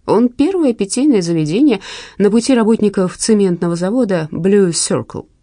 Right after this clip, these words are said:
в двух шагах от городского рабочего клуба. Клиентура классом повыше. По грейвзенским понятиям, приходить в паб, поиграть в пейнтбол, послушать музыкальный автомат или два раза в месяц выступление какой-нибудь группы. Левон стоит в сторонке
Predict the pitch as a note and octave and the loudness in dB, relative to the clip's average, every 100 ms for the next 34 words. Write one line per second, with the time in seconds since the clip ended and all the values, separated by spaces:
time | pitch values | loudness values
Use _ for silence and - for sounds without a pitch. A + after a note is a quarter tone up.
0 | _ - G3 G3 E3 - F3+ D4+ - C3+ | _ -4 -2 -2 -4 -6 -6 -6 -6 -8
1 | C3+ D3+ D#3 D#3 - G3+ D#3 C#3 D3+ D3+ | -8 -6 -6 -6 -6 -4 -4 -4 -4 -4
2 | - C3+ - A2 - _ _ _ _ _ | -6 -8 -8 -12 -12 _ _ _ _ _
3 | - G#3 C4 F#4 G#4+ G#4 A#3 C4+ D#4+ D#4+ | -2 2 2 2 -2 0 0 0 0 0
4 | A3 F3 - G3+ - - - - G3 F#3 | 0 -2 -4 -10 -14 -18 -18 -2 2 2
5 | E3+ G3+ F3+ D#3+ E3+ - F#3 F3+ G3+ E4 | 2 2 2 0 -2 -2 -2 0 -2 -2
6 | - E4 - - B3 C#4 G4 - - G#3 | -2 -2 -4 -4 -2 0 -2 -4 -4 -2
7 | D4 _ - A3 E3 E3+ - - - C#3 | -2 _ 0 2 2 -2 -6 -10 -4 -4
8 | C3 E3+ D#4 - C#3+ C#3 C3+ - C#3+ C#3 | -2 -4 -6 -8 -8 -8 -8 -6 -6 -6
9 | - C3+ C#3+ - D3 F#3 F4 - - - | -6 -6 -6 -6 -2 -2 -4 -8 -20 -10
10 | - C4 B3+ A3 G3+ G3+ G#3+ G#3 G3 F#3 | 0 4 6 4 2 2 2 4 2 2
11 | F#3+ G3+ C#4 D#4+ A3 - G3 G3+ G3+ B3+ | 0 0 0 0 -4 -4 -4 -4 -4 0
12 | A3 F#3 D#3+ - G3+ F#3+ F3 D3+ B2+ B2+ | 2 0 -2 -4 -2 0 0 -2 -4 -6
13 | B2 - - _ _ _ _ - A#2+ A2 | -10 -14 -20 _ _ _ _ -18 -14 -12
14 | A2 A3 - C#4+ C#4 - B3+ F#3+ G#3 - | -10 -10 -8 -8 -8 -8 -4 0 -2 -2